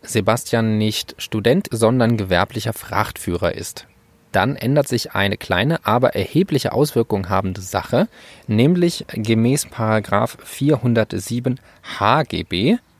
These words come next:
bestimmt das Frachtrecht in Paragraph vier einundzwanzig Absatz eins Satz zwei H G B, dass sowohl der Absender, also hier Volker, als auch der Empfänger, also hier Caroline, den sich aus Paragraph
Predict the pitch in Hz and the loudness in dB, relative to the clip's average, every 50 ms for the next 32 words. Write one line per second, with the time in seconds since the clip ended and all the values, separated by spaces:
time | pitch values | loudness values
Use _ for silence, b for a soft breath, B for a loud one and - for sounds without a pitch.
0 | _ - - 120 - - - 139 160 190 - - 123 113 - - - - 127 147 | _ -4 -4 -4 -4 0 2 4 4 4 2 0 -2 -2 -2 -4 -4 -2 -2 -2
1 | - - - - 120 117 - - - - - 117 117 120 120 - 113 107 104 101 | -2 -4 -4 -2 -2 -2 -2 -6 -14 -8 -2 0 2 2 2 0 0 0 0 0
2 | 104 - 107 104 - - - - - 131 131 131 123 - - 110 113 117 120 113 | 2 2 0 0 0 -2 -12 -8 -2 2 2 2 2 0 -2 0 0 2 2 2
3 | 110 - - 110 107 107 - 107 - 85 - - - 95 - - - - 107 104 | 0 0 0 0 0 0 -2 -4 -4 -4 -4 -4 -6 -8 -8 -10 -10 -4 -2 0
4 | 110 123 123 - - - - 104 98 104 101 - - - - - - - - - | 2 2 2 0 -2 -6 -6 -2 2 2 2 0 -2 -10 -10 -10 -6 -4 -4 -4
5 | - 98 95 98 92 104 120 151 160 147 - b b b b b b - 98 95 | -6 -8 -6 -2 0 2 4 4 4 2 0 b b b b b b -2 -2 0
6 | 101 95 92 90 - 95 101 135 190 202 B B B B B B - 113 104 - | 0 -2 -4 -4 -2 -2 0 0 0 -2 B B B B B B -4 -2 -2 0
7 | 127 110 117 131 131 120 110 - - 123 - - - 143 143 160 180 208 254 - | -2 2 2 2 4 4 2 0 0 -6 -6 -4 -2 0 0 2 2 2 2 0
8 | - - - - 208 - - - 107 98 82 95 - - - 110 107 101 98 - | -4 -4 -2 -2 0 -2 -2 -2 -2 -2 -2 -2 -6 -6 -4 -2 0 0 -2 -2
9 | - - - 107 110 113 - 143 160 190 196 - - - 123 135 160 156 - - | -4 -2 0 0 0 2 2 0 0 0 -2 -4 -4 0 2 2 4 2 0 -2
10 | - 123 117 - - - - 117 110 110 104 - - - 101 95 95 95 - - | 0 0 0 0 0 -4 -2 -2 0 0 -2 -6 -8 -8 -6 -4 -6 -6 -6 -4
11 | - 110 131 160 214 269 - - - 104 104 104 101 101 98 101 101 95 95 - | -2 0 2 2 2 2 -2 -6 -4 -2 0 2 2 0 0 -2 -4 -4 -4 -4
12 | - 110 101 95 - - - - 123 156 147 107 98 95 95 113 160 240 269 _ | -6 -4 -4 -4 -4 -4 0 2 2 2 2 2 0 0 0 2 2 0 0 _
13 | _ _ _ _ _ _ _ _ _ _ _ - 117 123 139 147 135 - 143 135 | _ _ _ _ _ _ _ _ _ _ _ 0 2 2 2 2 0 -2 -4 -4
14 | - - - 113 123 135 - - - 113 110 110 104 98 107 113 113 - | -4 -4 0 0 0 0 0 -2 0 0 0 0 0 2 0 0 0 -2